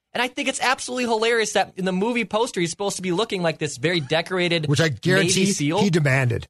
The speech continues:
Speaker 1: One hundred percent,
Speaker 2: I guarantee
Speaker 1: right?
Speaker 2: you, he's like, "I have to be in uniform in the poster." <laughs>
Speaker 1: But yet, he's look, he looks like any cook at Applebee's, and he's taking down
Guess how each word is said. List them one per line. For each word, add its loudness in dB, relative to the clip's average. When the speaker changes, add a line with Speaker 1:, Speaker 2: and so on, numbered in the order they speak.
Speaker 1:
One 0
hundred 0
percent, 2
Speaker 2:
I 2
guarantee 2
Speaker 1:
right? 4
Speaker 2:
you, 4
he's 0
like, -2
"I -8
have -10
to -20
be -8
in -6
uniform -8
in -14
the -14
poster." -12
<laughs> -8
Speaker 1:
But 0
yet, 2
he's 0
look, 0
he -2
looks 0
like 0
any 0
cook -2
at 4
Applebee's, 0
and 0
he's 0
taking 0
down 2